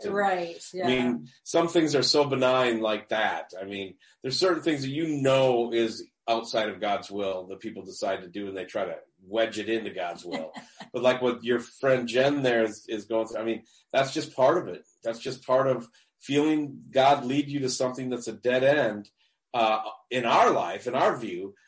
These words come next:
Speaker 1: But like Romans eight twenty-eight, he's working it all out for good for the purposes,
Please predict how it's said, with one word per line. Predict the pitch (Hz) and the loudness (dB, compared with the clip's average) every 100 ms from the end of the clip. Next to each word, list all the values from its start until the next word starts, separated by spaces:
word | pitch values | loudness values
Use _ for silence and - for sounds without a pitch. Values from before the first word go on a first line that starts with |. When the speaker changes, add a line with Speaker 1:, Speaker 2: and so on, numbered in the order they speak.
| _ | _
Speaker 1:
But | 131 | -2
like | 131 123 | 0 0
Romans | 127 135 139 | 0 0 0
eight | 139 143 | -2 -2
twenty-eight, | 151 143 151 135 117 | -2 -2 0 -2 -4
he's | 113 | -8
working | 123 123 127 | -4 -4 -2
it | 120 | -2
all | 117 127 135 | 0 2 2
out | 135 - | 0 -4
for | 127 | -8
good | 123 147 131 120 117 _ _ _ - | 0 2 2 0 -4 _ _ _ -10
for | 131 | -6
the | 123 120 | -4 -6
purposes, | - 160 196 170 - 110 107 107 | -2 -2 0 -2 -2 -4 -4 -8